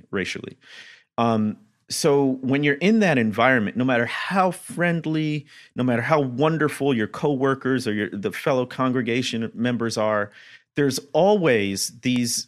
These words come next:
th-, this, um, sort of, uh, you're on,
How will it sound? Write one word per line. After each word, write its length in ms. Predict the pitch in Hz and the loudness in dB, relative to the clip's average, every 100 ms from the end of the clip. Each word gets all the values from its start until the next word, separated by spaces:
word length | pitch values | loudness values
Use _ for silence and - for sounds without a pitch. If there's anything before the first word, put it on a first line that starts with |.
| 127 | -8
th-, 200 | 131 123 | -6 -6
this, 460 | 113 135 120 - - | -2 -2 0 -2 -2
um, 300 | 110 113 107 | 0 2 0
sort 240 | 107 156 139 | -2 2 2
of, 300 | 113 - - - - _ - | 2 -2 -14 -20 -20 _ -6
uh, 200 | 110 107 | -2 -2
you're 240 | 139 147 - | 0 0 2
on, 400 | 160 156 92 71 | 4 4 2 -4